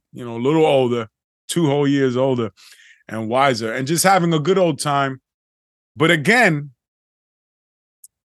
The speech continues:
I have always been someone who relies on my people skills, even though I'm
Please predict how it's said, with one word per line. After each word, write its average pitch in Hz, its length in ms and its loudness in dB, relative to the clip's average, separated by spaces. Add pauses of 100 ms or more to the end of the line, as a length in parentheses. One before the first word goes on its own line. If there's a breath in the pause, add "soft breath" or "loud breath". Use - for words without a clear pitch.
I 170 280 2
have 196 400 0
always 160 760 0
been 143 460 -4
someone 139 680 -4
who 123 580 -4 (380)
relies 135 580 0
on 123 180 -6
my 117 200 -6
people 180 420 -6
skills, 190 560 -2 (640)
even 165 300 -2
though 151 120 4
I'm 135 320 2